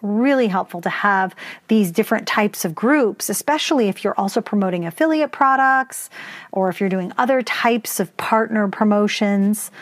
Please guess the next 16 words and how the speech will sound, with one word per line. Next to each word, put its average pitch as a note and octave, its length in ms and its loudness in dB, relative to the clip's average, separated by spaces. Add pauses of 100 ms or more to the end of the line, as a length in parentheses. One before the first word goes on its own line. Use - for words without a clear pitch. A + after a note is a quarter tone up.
(320)
So A3 340 2
I G#3+ 80 2
highly C4 460 2
recommend, G3+ 640 2 (160)
you A#3+ 160 2
know, G#3+ 100 2
checking C#4+ 380 -2
out A#3 120 0
one G3+ 120 2
of F#3 60 -2
those F3 160 -2
systems. F#3 380 -4
ConvertKit G#3+ 760 0
is F#3 240 -4
very A3+ 340 2
easy. F3 560 -2